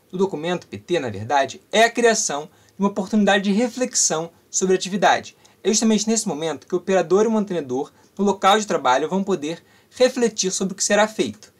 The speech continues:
E que acaba que, com o processo elevado hoje em dia, pode acontecer do documento ser meramente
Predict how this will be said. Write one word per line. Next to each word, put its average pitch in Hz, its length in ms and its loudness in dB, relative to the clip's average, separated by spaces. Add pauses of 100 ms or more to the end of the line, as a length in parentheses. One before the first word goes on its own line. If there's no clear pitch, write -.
(300)
E 311 100 -8
que - 140 0
acaba 196 560 2 (280)
que, - 140 -20 (100)
com 220 180 4
o 220 40 -2
processo 208 560 0
elevado 131 540 0
hoje 196 260 4
em 139 100 -10
dia, 151 340 -6 (360)
pode 233 180 4
acontecer 196 500 0
do 170 60 -6
documento 160 500 -8
ser - 200 -6
meramente 202 640 2